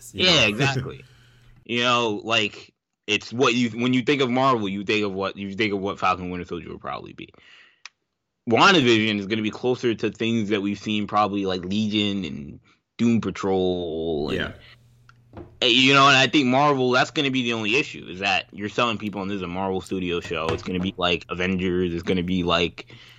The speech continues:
Speaker 2: you know, <laughs> Spider-Man, and, and they get what WandaVision is gonna be, which is gonna be nothing like those. That's the only concern. And it would've been much easier to sell WandaVision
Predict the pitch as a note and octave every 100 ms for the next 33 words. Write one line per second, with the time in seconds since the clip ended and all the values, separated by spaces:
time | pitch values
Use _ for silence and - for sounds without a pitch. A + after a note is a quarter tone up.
0 | _ _ G2 F#2 F2 F2 E2+ D#2+ E2+ E2+
1 | - - F3 A2+ - A2+ A#2+ A2 G#2+ G2+
2 | F#2 F2+ - - F2 F#2 - - - G#2+
3 | A#2 A2 A#2 - _ _ _ _ - G2
4 | G2+ G#2+ G2+ G2 B2+ C#3+ A2 G2+ F#2+ F2
5 | F2 E2 E2 F2 F2 F2+ G2+ F#2+ F#2+ F#2
6 | F2+ B2 B2 F2+ C#2+ D2+ - _ _ _
7 | _ _ _ _ - G#2+ - G#2+ F2 D#2+
8 | D#2 - - _ _ _ _ _ A#2 B2+
9 | B2 B2 A#2+ C#3 C3 C#3 B2+ G#2 - D3+
10 | D#3 B2+ G2+ F2+ E2+ E2 E2 E2